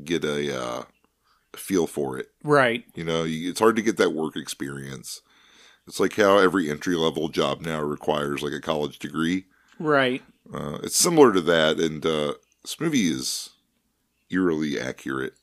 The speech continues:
Speaker 2: <laughs>
Speaker 1: Especially 'cause it's still, uh, the only thing stopping people from getting, like,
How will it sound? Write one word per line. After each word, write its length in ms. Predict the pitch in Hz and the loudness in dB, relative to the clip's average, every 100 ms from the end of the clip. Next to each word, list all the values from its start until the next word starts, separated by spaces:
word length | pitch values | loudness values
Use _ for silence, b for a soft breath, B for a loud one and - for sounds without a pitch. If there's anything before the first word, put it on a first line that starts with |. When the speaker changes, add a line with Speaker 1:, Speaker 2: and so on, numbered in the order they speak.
| - | -10
Speaker 2:
<laughs> 0 | - - 233 339 - 311 - - 285 - - - b b b | -8 0 4 4 4 0 0 0 -2 -2 -6 -8 b b b
Speaker 1:
Especially 220 | 92 - 98 | -4 -2 -4
'cause 140 | 85 | -4
it's 440 | 85 - - - - | -12 -10 -8 -8 -8
still, 600 | - 90 85 80 78 76 | -4 2 4 4 0 -2
uh, 300 | 71 69 69 _ _ _ _ _ _ _ _ _ _ _ _ | -4 -4 -8 _ _ _ _ _ _ _ _ _ _ _ _
the 60 | 95 | 0
only 140 | 113 | 2
thing 180 | 127 131 | 4 2
stopping 420 | - 113 95 107 95 | 4 4 4 2 -6
people 240 | 101 101 | -2 -2
from 140 | 101 98 | -2 0
getting, 240 | 95 95 | 2 2
like, 220 | 87 82 | 0 -4